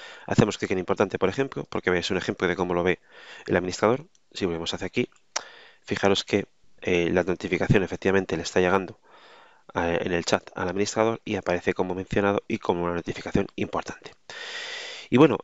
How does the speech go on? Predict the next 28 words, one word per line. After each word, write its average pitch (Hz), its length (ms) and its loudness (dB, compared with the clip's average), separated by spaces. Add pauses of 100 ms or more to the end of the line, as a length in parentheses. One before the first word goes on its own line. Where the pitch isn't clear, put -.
esto - 160 -2
es 170 80 0
un 165 80 0
poco 127 220 2
lo 98 100 4
que - 80 -6
os - 80 -2
quería 101 360 4
comentar 95 440 2
en 92 140 -2
esta 98 240 -4
pequeña 92 720 -6
píldora 120 420 0
en 98 140 0
la 90 80 0
que - 100 -4
hemos 98 160 -2
visto 110 260 -4
cómo 101 220 -2
podemos 95 300 0
crear 98 160 2
un 95 80 0
chat 104 180 2
de 92 60 -2
grupo 107 260 -2
en 95 60 -2
Microsoft 90 360 -4
Teams. - 320 -8